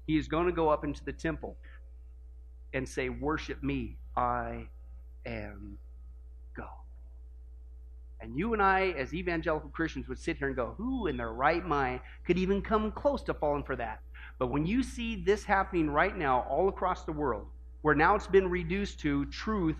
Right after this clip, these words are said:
is what you experience or what s-, uh, somebody told you God told them, they're being prepared to worship the ultimate false Messiah, the Antichrist.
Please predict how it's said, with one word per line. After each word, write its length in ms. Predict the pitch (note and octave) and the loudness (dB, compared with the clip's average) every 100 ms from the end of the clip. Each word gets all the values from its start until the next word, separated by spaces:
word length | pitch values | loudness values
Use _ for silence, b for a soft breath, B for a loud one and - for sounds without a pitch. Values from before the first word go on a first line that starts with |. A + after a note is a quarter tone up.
| - | -2
is 200 | D3+ C#3 | -2 0
what 280 | D3+ E3+ F3 | 2 2 2
you 200 | D#3+ D#3+ | -2 -2
experience 760 | D#3 - - G#3+ G#3 G3 F#3+ | -4 -6 -2 2 4 4 2
or 120 | D#3+ | -2
what 260 | C#3+ D3 D3 | 2 2 2
s-, 200 | - - E3+ | -10 -6 2
uh, 140 | D3 C#3+ - | 2 0 -6
somebody 400 | - F#3 F#3 E3+ | -2 2 2 0
told 320 | - F#3 E3 | 0 0 0
you 80 | E3 | 2
God 260 | D#3+ D#3+ | 4 4
told 220 | F3 F#3+ D3+ | 0 -4 -2
them, 220 | A2 - - - - - - - - - - - - - | -6 -8 -14 -14 -14 -16 -16 -16 -16 -16 -16 -16 -14 -2
they're 120 | C#3 | 0
being 260 | C#3 E3 D3+ | 2 2 0
prepared 460 | D3 E3+ D#3+ C3+ - | -2 0 0 -2 -4
to 100 | C3 | -4
worship 400 | C#3+ D3+ C3+ - | -2 -4 -6 -6
the 180 | B2+ - | -6 0
ultimate 360 | F3+ - D3 - | 0 0 -2 -2
false 280 | C3 B2+ - | -2 -2 -4
Messiah, 440 | C3+ D#3+ A#2 A2 - - - - | -6 -4 -4 -6 -12 -16 -16 -6
the 80 | C#3+ | -4
Antichrist. 760 | A3 - G2+ - G#2+ - - | -4 -4 -6 -6 -10 -10 -16